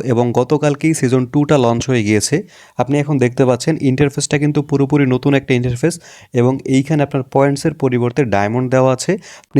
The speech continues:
যদি এখানে ট্যাপ ট্যাপ করেন, এটা কিন্তু season one-এর মতো আপনার উপরে আর কোনো পয়েন্ট যোগ হচ্ছে না, শুধুমাত্র এখানে লাভ উঠতেছে। তো আমরা কিন্তু এই ডায়মন্ডগুলো কালেক্ট করতে হবে বা ডায়মন্ডগুলো আর্ন করতে হবে,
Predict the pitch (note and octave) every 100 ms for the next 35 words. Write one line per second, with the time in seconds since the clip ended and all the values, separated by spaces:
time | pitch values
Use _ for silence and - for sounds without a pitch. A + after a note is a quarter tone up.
0 | C3+ D3 D3 D3+ D3 C#3 C3+ D3+ D3+ -
1 | G2+ A#2+ B2 B2+ C3+ C3+ - A#2 C#3+ C#3
2 | C3 B2 C3+ C3 A#2 D3 B2 B2+ C3 C3+
3 | B2+ C#3 B2+ C3+ C#3+ - B2 B2 A2+ B2
4 | A2+ - C3 D#3 C#3 B2 B2 B2 C3 A2
5 | G#2 A#2 B2 B2 B2 F3+ - - - _
6 | - C3+ C#3+ D3 D3 D3 F#3 - C3 A#2+
7 | A#2 A#2+ C3+ C#3+ D#3 D3+ C3+ C#3 - C#3
8 | B2 B2 C3 C3+ A#2+ A2 A2+ B2 B2+ C#3+
9 | C#3 C3+ B2+ A#2+ - A#2+